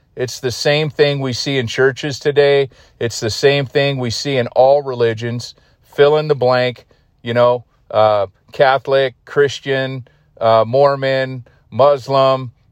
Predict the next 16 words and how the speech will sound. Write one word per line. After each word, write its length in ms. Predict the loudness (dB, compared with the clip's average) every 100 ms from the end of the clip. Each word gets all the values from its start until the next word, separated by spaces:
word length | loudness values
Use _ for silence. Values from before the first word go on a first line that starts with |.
| -10
you 80 | -2
know, 140 | 0
you 160 | 0 -6
just 340 | -8 -6 -2
fill 160 | 2 2
in 80 | 2
the 60 |
blank. 420 | -2 -2 -2 -8 _ _ _ -8
You 100 | 0
know, 200 | 2 2
God 340 | 2 2 2
hates 400 | -2 -6 -6 -6
religion, 500 | -4 0 -2 -4 -12
man. 300 | -10 -12 -14 -20 _ _ _ _ _ _ _ _ _ _
He, 280 | -10 -10 -12
he 280 | -10 -8